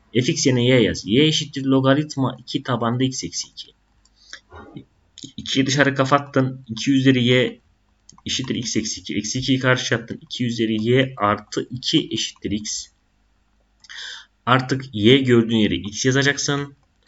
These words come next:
X gördüğün yerde f eksi bir x yazacaksın. Yani burası iki üzeri x artı iki olacak. Üç yazınca burayı kesiyormuş. Şu uzunluğu bulmam için. Şu nokta lazım bana. Üç yaz. Yaz üçü.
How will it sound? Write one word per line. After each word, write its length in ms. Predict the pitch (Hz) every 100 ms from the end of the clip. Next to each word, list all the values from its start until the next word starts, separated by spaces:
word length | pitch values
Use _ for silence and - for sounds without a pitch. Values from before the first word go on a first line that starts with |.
| _ _ _ _
X 300 | 139 143 -
gördüğün 460 | - 123 120 120 135
yerde 340 | 117 110 -
f 140 | 113 135
eksi 360 | 131 - 131
bir 100 | 151
x 380 | 139 - 131 -
yazacaksın. 560 | 107 90 80 80 - -
Yani 360 | 104 117 101 92
burası 600 | 110 101 - 135 156 156 _ _ _ _
iki 300 | 104 - 147
üzeri 340 | 120 101 92
x 400 | 82 - 123 - - _
artı 480 | 107 101 - - -
iki 380 | 107 107 110 -
olacak. 640 | 104 104 113 156 - - - _ - - - _
Üç 340 | 160 170 - -
yazınca 800 | 135 139 170 170 156 190 160 127
burayı 260 | 135 147
kesiyormuş. 460 | 139 117 - 80 80 -
Şu 80 | 117
uzunluğu 400 | 117 104 95 85
bulmam 260 | 82 76 78
için. 220 | - -
Şu 240 | - - 117
nokta 240 | 110 82
lazım 300 | 76 - -
bana. 240 | - - - _ _ _ _ -
Üç 300 | 160 - -
yaz. 400 | - - - -
Yaz 280 | 90 104 147
üçü. 380 | 135 131 107